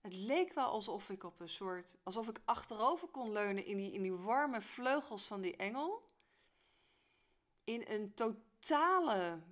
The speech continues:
sereniteit, een, een, een staat van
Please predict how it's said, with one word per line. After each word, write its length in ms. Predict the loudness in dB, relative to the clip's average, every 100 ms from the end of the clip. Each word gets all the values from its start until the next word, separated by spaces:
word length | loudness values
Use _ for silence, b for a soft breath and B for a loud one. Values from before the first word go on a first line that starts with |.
| -6
sereniteit, 1300 | -2 0 2 2 2 -2 0 2 4 2 0 -4 -6
een, 260 | -6 -6 -8
een, 320 | -8 -8 -10 B B B B B B _ _ _ _ _ b b b b b b b
een 100 | -6
staat 580 | -2 -2 0 0 0 -2
van 500 | 0 0 0 -4 -10